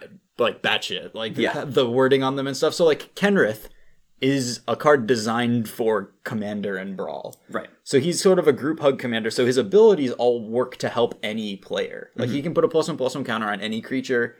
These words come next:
Speaker 1: He can make any player draw a card.
Speaker 2: Okay.
Speaker 1: Key is, if you reanimate a creature, it reanimates under its owner's control.
Speaker 2: Uh, yeah.
Speaker 1: So I,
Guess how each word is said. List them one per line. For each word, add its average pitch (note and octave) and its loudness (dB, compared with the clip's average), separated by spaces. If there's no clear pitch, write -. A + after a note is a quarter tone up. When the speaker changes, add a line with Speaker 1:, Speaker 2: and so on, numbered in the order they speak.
Speaker 1:
He B2+ -2
can B2 -2
make A2 -2
any A#2 -6
player G#2 0
draw F#2+ -6
a F#2 -10
card. G#2+ -2
Speaker 2:
Okay. F#2+ -14
Speaker 1:
Key G3+ -4
is, A2 -4
if A#2+ -8
you B2 -2
reanimate A2+ -2
a G#2 -4
creature, G2+ -8
it A2+ -6
reanimates A#2 -6
under A2+ -4
its G2 -6
owner's G#2+ -6
control. - -10
Speaker 2:
Uh, A#2+ -12
yeah. F#2 -12
Speaker 1:
So - 2
I, E3+ 2